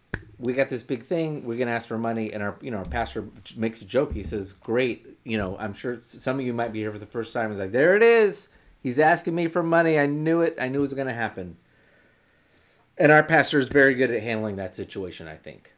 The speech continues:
Uh, and he's also being, he's very good at just asking for money. I, what, what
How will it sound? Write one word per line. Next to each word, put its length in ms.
Uh, 260
and 80
he's 140
also 280
being, 440
he's 260
very 300
good 180
at 120
just 320
asking 380
for 140
money. 280
I, 220
what, 300
what 240